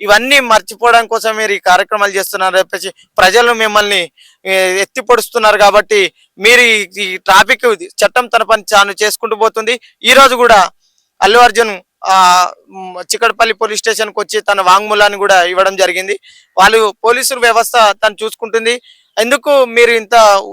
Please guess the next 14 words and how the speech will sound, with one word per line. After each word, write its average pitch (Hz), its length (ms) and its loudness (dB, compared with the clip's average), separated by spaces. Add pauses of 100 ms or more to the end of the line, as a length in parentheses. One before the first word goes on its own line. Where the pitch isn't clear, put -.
(160)
ఔత్సా-, 240 420 0
ఉత్సాహం 226 580 -2
చూపిస్తున్నారో 208 560 -2
మాకు 190 260 -4
అర్థం 202 220 -2
కావట్లేదు. 196 480 0 (340)
ప్రజాపాలన 233 640 2
అన్నారు, 214 280 0
ప్రజల 202 360 -4
యొక్క 226 200 -4
పాలన 202 380 -2
మాత్రమే 202 420 -4 (100)
చేయాలి 185 240 0
కానీ 185 300 -4